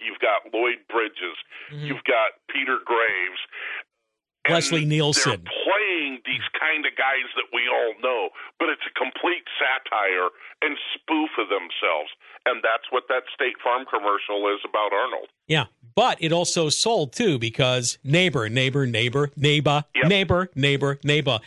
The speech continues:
Speaker 2: And s-, so many times you have a funny ad, and then you forget, "Okay, what was that, uh, what was the company that was for?" And that,
Speaker 1: Right.
Speaker 2: and then that you lose then. You lose in the, uh,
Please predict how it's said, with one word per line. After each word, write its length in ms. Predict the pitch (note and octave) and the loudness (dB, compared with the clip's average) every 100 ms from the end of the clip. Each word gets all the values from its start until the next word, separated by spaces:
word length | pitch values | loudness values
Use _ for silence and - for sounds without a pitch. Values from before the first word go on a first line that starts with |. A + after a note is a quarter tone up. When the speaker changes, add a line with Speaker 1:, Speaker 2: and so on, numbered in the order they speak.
| - - - | -18 -10 0
Speaker 2:
And 280 | D#3+ D#3+ - | 0 0 -4
s-, 160 | - - - | -8 -4 0
so 260 | G#3+ G3+ | 2 2
many 220 | G3 G#3 | 2 0
times 300 | - G3 G3 | 2 0 2
you 100 | E3 | 2
have 260 | D3+ D#3 C#3+ | 4 2 2
a 220 | C#3 C#3 | 0 0
funny 560 | - - G3 G3 D3+ C3+ | -4 0 2 2 0 0
ad, 460 | E3+ F3+ C3 B2+ - - - | 0 0 0 -4 -8 -20 0
and 120 | D3+ | 2
then 120 | F3 | 4
you 80 | E3+ | 2
forget, 320 | D#3 D3+ D#3 | 0 -2 -2
"Okay, 320 | D#3+ - - G3+ | -6 -8 -6 -2
what 200 | C4+ F4+ | -2 0
was 140 | - | 0
that, 320 | C#4+ C4 - | -2 -4 -4
uh, 300 | G#3 F3+ E3 - - | -2 -2 -2 -6 -4
what 120 | B3+ | -2
was 120 | F4+ | 0
the 80 | - | 0
company 320 | A#3+ C#4 A#3+ | 0 2 2
that 100 | C#3 | 2
was 140 | A#2 - | 2 0
for?" 340 | A#2+ F2+ - _ _ _ - | 0 -2 -6 _ _ _ 0
And 140 | C3 | 4
that, 180 | C#3+ C#3+ - | 4 0 0
Speaker 1:
Right. 220 | A#2 F#2+ - | 0 0 0
Speaker 2:
and 120 | D3 | 2
then 140 | D#3 D3+ | 4 4
that 220 | D3+ - C3 | 2 -2 -2
you 160 | C3+ | 2
lose 300 | C#3 F#3 D3+ | 4 4 2
then. 240 | A#2 F#2 F2 | 0 -2 -4
You 140 | G#2 | 0
lose 260 | A#2+ C3 A#2 | 2 2 2
in 160 | A#2 A2 | -2 -2
the, 340 | G#2+ G2+ G2+ | -6 -4 -4
uh, 180 | F#2+ | -4